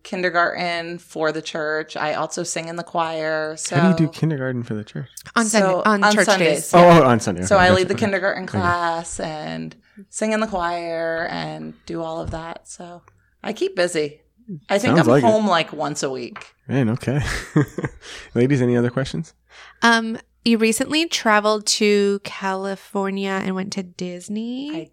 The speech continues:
Speaker 1: did.
Speaker 3: Do you wanna tell us about that experience?
Speaker 1: Sure. So it was,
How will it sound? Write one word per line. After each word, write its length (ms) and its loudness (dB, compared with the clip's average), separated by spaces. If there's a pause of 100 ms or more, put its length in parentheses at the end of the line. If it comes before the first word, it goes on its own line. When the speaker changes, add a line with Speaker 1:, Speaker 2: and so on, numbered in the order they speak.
Speaker 1:
did. 220 -10
Speaker 3:
Do 40 -8
you 60 -4
wanna 120 -2
tell 140 -2
us 100 -10
about 200 -4
that 280 -2
experience? 880 -12
Speaker 1:
Sure. 500 -4
So 680 2
it 140 0
was, 360 -2